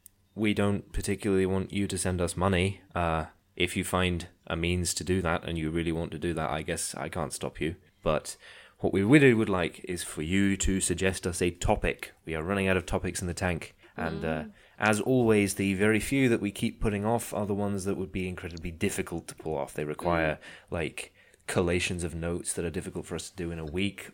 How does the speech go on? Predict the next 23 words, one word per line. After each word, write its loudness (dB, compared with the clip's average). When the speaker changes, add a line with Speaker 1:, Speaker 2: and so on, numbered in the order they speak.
Speaker 1:
or -6
they -6
require -4
actually -2
getting, -2
like, -6
physically -4
getting -2
somebody -4
else 0
onto -4
the -8
podcast -4
as, -8
like, -4
Speaker 2:
Yeah. -8
Speaker 1:
a -8
guest -6
speaker. -6
So, 6
if -6
there's 0
anything 2